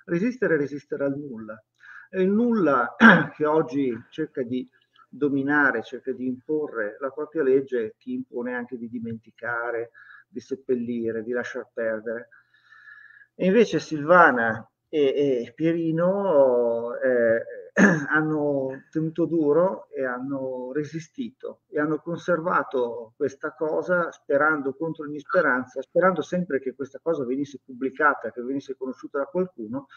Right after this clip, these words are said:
E infatti oggi eccoci qua. E, tra l'altro, è venuta fuori una cosa,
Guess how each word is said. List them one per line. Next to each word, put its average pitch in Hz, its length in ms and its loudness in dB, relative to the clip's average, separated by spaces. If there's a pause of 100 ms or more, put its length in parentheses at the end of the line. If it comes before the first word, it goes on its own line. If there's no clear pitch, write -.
(1000)
E 110 80 -2
infatti 110 380 0
oggi 123 480 2 (300)
eccoci 113 480 -8
qua. - 160 -12 (380)
E, 147 880 6
tra 190 160 6
l'altro, 151 760 6 (1080)
è 117 60 -18
venuta 131 320 -2
fuori 135 260 2
una 120 160 -4
cosa, 156 400 4